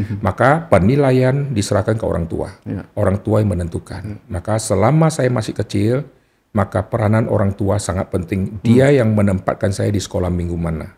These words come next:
Speaker 1: Hmm.
Speaker 2: Dia yang mencarikan saya gereja.
Speaker 1: Hmm.
Speaker 2: Gereja di mana saya sekolah minggu, saya rasa tidak enak karena tidak cocok dengan keinginan saya.
Speaker 1: Ya.
Speaker 2: Tapi itu gereja yang baik karena
Speaker 1: Ya.
Speaker 2: saya masih bayi rohani.
Speaker 1: Ya.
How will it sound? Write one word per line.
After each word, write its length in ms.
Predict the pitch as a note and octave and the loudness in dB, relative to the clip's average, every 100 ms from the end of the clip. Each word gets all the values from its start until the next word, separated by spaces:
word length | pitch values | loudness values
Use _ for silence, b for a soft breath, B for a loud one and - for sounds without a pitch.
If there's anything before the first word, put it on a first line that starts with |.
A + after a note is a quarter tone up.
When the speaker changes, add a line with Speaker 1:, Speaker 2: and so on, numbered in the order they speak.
| - | -4
Speaker 1:
Hmm. 380 | B2 A#2 F#2+ | 0 0 0
Speaker 2:
Dia 220 | F#2 B2 D#3 | 4 6 8
yang 140 | C#3+ | 6
mencarikan 540 | G#2+ G2+ G2+ G2+ G#2+ | 4 4 2 2 0
saya 160 | G#2 F#2 | 0 -2
gereja. 540 | F2 F2 E2 - F#2+ | -2 -4 -4 -8 -10
Speaker 1:
Hmm. 320 | - A2+ G2 G2+ b b b | -8 -6 -6 -10 b b b
Speaker 2:
Gereja 540 | - A2 D#3+ E3 E3+ F3 | 2 6 6 6 4 4
di 320 | C3+ A2+ A#2 | 4 4 4
mana 400 | A#2 B2+ D3 E3 | 4 4 4 4
saya 300 | E3 A#2+ A#2+ | 4 2 2
sekolah 320 | A#2 A2+ G2+ | 0 -2 0
minggu, 420 | F#2+ F2+ E2+ A#2+ | 0 -2 -2 -4
saya 180 | - G#2+ | 0 2
rasa 220 | G2+ G#2 | 2 0
tidak 260 | B2+ G#2 - | -2 -2 0
enak 300 | E2+ - D#3+ - _ _ _ _ _ | 0 -2 -4 -10 _ _ _ _ _
karena 300 | - D#2+ B2+ | -2 0 0
tidak 240 | G#2+ - | -2 0
cocok 400 | - F2 - - | -2 0 -2 -2
dengan 240 | G2+ G#2 | -2 -2
keinginan 320 | G#2 G2 F#2+ F#2 | 0 -2 -2 -2
saya. 320 | A#2 G2+ - | -4 -6 -8
Speaker 1:
Ya. 220 | A2+ F#2+ | -8 -8
Speaker 2:
Tapi 400 | - F2+ E2 C#3+ | 0 2 2 2
itu 240 | - - C#3+ | 2 2 2
gereja 320 | A2 G#2 G#2 | 4 4 2
yang 80 | F#2 | 0
baik 420 | F#2 F#2 - _ | -2 -4 -8 _
karena 220 | F2+ G2+ | -2 0
Speaker 1:
Ya. 80 | B2+ | 2
Speaker 2:
saya 60 | B2 | 0
masih 180 | A2+ | 0
bayi 160 | F#2+ G2 | 0 0
rohani. 380 | G2 G2 G2 | 0 -2 -2
Speaker 1:
Ya. 40 | F#2+ | -4